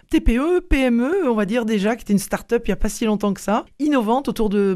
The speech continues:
petits avions électriques dans un premier temps, mais qui va monter assez rapidement sur un dix-neuf places et, euh, qui bénéficie, euh,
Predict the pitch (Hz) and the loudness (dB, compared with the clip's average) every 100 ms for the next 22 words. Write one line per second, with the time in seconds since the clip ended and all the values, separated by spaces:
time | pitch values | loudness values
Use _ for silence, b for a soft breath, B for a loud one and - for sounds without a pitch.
0 | 180 311 294 311 233 208 233 208 208 - | -2 -6 -6 -4 -2 0 0 0 -2 -6
1 | 269 202 202 196 190 208 208 233 240 196 | -6 -2 -2 -2 -2 0 0 -2 0 -2
2 | 190 - 208 240 226 226 214 254 233 226 | -2 -6 0 0 0 -2 -4 -4 -4 -4
3 | 214 202 220 214 190 190 196 196 185 - | -4 0 -2 -2 -2 -2 -2 -2 -4 -2
4 | 196 339 - - 214 233 240 214 208 202 | -2 -2 -8 -8 0 2 2 2 2 0
5 | 208 214 240 240 233 208 - 233 277 302 | -2 -2 2 2 0 -4 -6 -4 -2 0
6 | 208 202 196 | 0 2 0